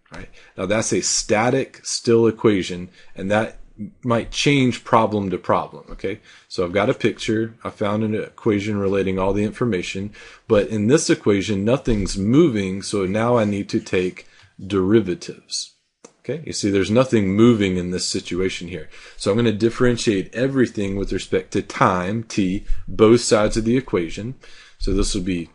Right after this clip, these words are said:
two x, right? Two x is the derivative of x squared,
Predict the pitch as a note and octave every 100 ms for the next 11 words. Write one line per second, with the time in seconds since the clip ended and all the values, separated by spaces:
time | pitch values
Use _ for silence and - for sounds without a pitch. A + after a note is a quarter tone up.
0 | _ _ - - A2+ D#3 - G2+ A#2 -
1 | - - - G2 G#2+ - A2 G2+ G2 -
2 | G#2 F#2+ G#2 F#2+ G2 G2 G2+ F#2+ F#2+ A2
3 | - - G2 F2 F2+